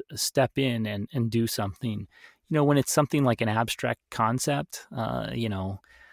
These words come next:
uh, for just, you know, the,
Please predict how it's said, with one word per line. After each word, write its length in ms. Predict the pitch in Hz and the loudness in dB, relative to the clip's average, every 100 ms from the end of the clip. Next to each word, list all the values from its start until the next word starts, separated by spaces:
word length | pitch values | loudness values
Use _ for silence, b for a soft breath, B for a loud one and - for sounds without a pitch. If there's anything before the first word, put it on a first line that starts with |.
| b b b - 98 | b b b -12 -8
uh, 460 | 90 85 85 92 98 _ - _ _ - | -6 -8 -8 -12 -18 _ -20 _ _ -12
for 220 | - 101 | -4 -2
just, 420 | 113 107 - - | 0 -2 -4 -8
you 180 | - 120 | -4 -2
know, 100 | 98 | -2
the, 260 | 95 92 | -2 -4